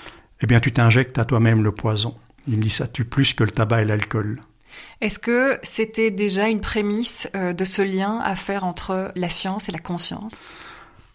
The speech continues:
Speaker 1: Bah, en tout cas, pour moi, c'était un, un point de départ. Je le découvrirai plus tard, mais, mais c'était les premiers mots que j'ai entendus, euh,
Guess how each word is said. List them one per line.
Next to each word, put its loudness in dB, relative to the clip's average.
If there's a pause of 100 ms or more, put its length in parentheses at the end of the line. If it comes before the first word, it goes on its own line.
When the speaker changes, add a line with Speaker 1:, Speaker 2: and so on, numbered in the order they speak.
Speaker 1:
Bah, 4
en 4
tout 4
cas, 2
pour 0
moi, 4
c'était 4
un, 6
un 4
point 2
de 4
départ. 4
Je 4
le 4
découvrirai 6
plus 2
tard, 4
mais, 6
mais 6
c'était 2
les 4
premiers 6
mots 6
que 0
j'ai 4
entendus, 4
euh, 4